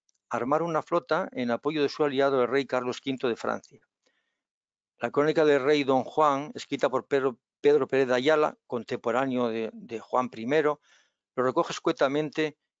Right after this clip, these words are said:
en estos términos. Dice: "E fue para Sevilla, y allí fizo armar veinte galeas,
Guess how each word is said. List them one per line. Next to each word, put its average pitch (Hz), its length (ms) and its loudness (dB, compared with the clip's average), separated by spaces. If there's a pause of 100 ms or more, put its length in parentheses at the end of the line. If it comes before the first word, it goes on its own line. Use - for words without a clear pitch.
en 135 100 -4
estos - 280 -4
términos. 107 460 -2 (480)
Dice: 120 400 -4
"E 123 120 0
fue 185 220 0
para 175 180 2
Sevilla, 147 600 -4 (460)
y 131 100 2
allí 170 220 -4
fizo 180 440 -2
armar 147 380 0
veinte 151 360 0
galeas, 127 580 0